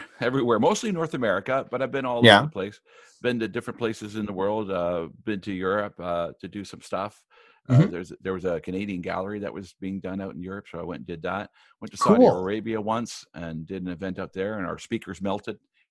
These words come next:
Speaker 1: in the, uh,
Speaker 2: Oh,
Speaker 1: hot sun.
Speaker 2: jeez.
Speaker 1: Uh, <laughs> yeah.
Speaker 2: Wow.
Speaker 1: Yeah.
Speaker 2: That doesn't
Speaker 1: Um,
Speaker 2: sound fun. <laughs>
Speaker 1: my last major show before covid, I was in New Orleans, and I got to spend two
Speaker 2: Ooh.
Speaker 1: weeks in New Orleans, hanging out there and,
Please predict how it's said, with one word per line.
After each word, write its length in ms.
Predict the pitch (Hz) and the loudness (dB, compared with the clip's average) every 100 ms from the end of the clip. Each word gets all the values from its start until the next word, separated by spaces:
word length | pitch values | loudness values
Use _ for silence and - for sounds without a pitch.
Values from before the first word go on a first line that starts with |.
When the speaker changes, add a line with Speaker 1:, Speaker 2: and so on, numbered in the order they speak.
| _ | _
Speaker 1:
in 100 | 87 | -10
the, 200 | 87 82 82 | -8 -4 8
uh, 40 | 180 | 10
Speaker 2:
Oh, 40 | |
Speaker 1:
hot 100 | 185 | 10
sun. 260 | - - 240 247 226 | 8 4 4 0 2
Speaker 2:
jeez. 320 | 160 120 - _ _ _ _ _ _ _ - | 2 2 -4 _ _ _ _ _ _ _ -6
Speaker 1:
Uh, 100 | 90 - - | -4 -4 -10
<laughs> 0 | - | 0
yeah. 80 | 139 | 6
Speaker 2:
Wow. 480 | 180 170 147 117 98 - _ _ _ _ _ - - | 8 8 6 2 0 -6 _ _ _ _ _ -20 -2
Speaker 1:
Yeah. 240 | 113 95 92 - _ _ _ - | 2 2 0 -6 _ _ _ -2
Speaker 2:
That 160 | 110 104 | 4 8
doesn't 160 | 101 | 8
Speaker 1:
Um, 40 | 139 | 8
Speaker 2:
sound 260 | 156 131 | 6 2
fun. 300 | 143 123 101 110 127 | 2 0 0 4 8
<laughs> 120 | 214 | 10
Speaker 1:
my 120 | 123 | 8
last 360 | 120 127 135 110 | 6 6 4 4
major 320 | 131 143 151 | 4 4 2
show 180 | - 120 | 4 4
before 300 | 113 - 98 | 4 0 -2
covid, 480 | - 123 117 98 - | 2 2 4 2 2
I 140 | 92 | 0
was 260 | 95 98 104 | 0 0 0
in 200 | 92 92 | 0 0
New 120 | 98 | 2
Orleans, 560 | 95 127 101 71 98 - - | 2 2 0 -2 -6 -12 -10
and 200 | 92 90 | -6 -2
I 160 | 95 | -2
got 220 | 90 101 - | -4 -6 -6
to 60 | |
spend 280 | 120 262 262 | 0 4 4
two 80 | 101 | 2
Speaker 2:
Ooh. 40 | |
Speaker 1:
weeks 220 | 92 98 - | -4 -6 -4
in 120 | 90 | -4
New 100 | 87 | -2
Orleans, 540 | 92 117 90 78 - _ _ _ _ _ - | -2 -2 -4 -6 -12 _ _ _ _ _ -10
hanging 340 | 107 107 104 | -4 -2 0
out 180 | 101 98 | 0 0
there 280 | 107 117 95 | 0 2 2
and, 220 | 85 90 | 0 -4